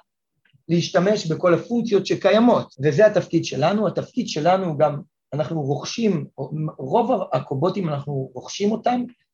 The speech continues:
ומוכרים אותם בעצם במודל של רס. רס זה Robot as a Service, כמו שאנחנו מכירים את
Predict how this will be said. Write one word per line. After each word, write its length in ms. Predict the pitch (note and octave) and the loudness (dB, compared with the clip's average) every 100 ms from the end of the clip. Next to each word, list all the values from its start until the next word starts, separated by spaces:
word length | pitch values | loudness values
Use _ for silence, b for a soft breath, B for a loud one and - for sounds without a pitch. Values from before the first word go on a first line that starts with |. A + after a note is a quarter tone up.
| _ B2 | _ -4
ומוכרים 600 | C3+ E3+ E3 D#3 - A#3 A#3+ | 2 2 2 -2 0 2 2
אותם 380 | A#3+ A3+ A3 F#3 | 4 4 4 2
בעצם 480 | E3 F3+ G3+ F#3+ D3+ | 0 0 -4 -6 -4
במודל 440 | D#3 C#3 C3 F3+ | -2 -2 2 0
של 280 | - - D#3 | 0 -2 0
רס. 600 | C#3 C#3 - - - _ _ _ _ _ _ B2 | 2 0 -2 -12 -20 _ _ _ _ _ _ 0
רס 480 | F3 G#3+ G3+ - _ _ | 4 4 0 -16 _ _
זה 280 | C3+ D3+ D#3 - | -8 -2 -2 -2
Robot 440 | C#3 F#3 G3 G3+ | 2 4 6 4
as 180 | - C3+ | 0 -4
a 220 | A2+ - | -6 0
Service, 520 | G#3 G3+ F#3 F3 - | 2 2 2 -2 -2
כמו 160 | - C#3 | -10 -10
שאנחנו 320 | B2+ A2+ A#2+ | -8 -10 -12
מכירים 340 | A#2 - A#2+ | -16 -14 -14
את 40 | A#2 | -14